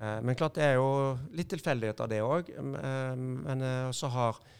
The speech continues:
så har Sverige vært gode på akkurat den der, eh, digital transformasjon og, eh, og inn mot mobil og betaling og det som,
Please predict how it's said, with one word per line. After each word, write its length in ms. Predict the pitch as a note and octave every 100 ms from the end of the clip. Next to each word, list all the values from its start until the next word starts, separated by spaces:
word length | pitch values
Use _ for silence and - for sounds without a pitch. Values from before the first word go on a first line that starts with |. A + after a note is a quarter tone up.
| - -
så 120 | -
har 140 | C#3+
Sverige 340 | G#2 G2+ G2 G2
vært 220 | G2+ -
gode 300 | B2 G#2+ F#2+
på 80 | -
akkurat 280 | B2 - -
den 160 | - F#2+
der, 560 | F#2+ G2+ G#2 G2 G2+
eh, 40 | G#2
digital 360 | G#2+ A2 G2
transformasjon 640 | F#2 G#2 - G2 - F#2+ G2
og, 380 | G2 G2 G#2 G2+
eh, 460 | G#2+ G#2+ A2 -
og 280 | G2 G2 G#2
inn 140 | G2+
mot 240 | G2 F#2+ -
mobil 460 | G2+ G2+ G2+ G2+ G2+
og 60 |
betaling 500 | A2 G2+ F#2+ F#2 G#2
og 80 | G#2
det 140 | G#2+ G2+
som, 260 | - G2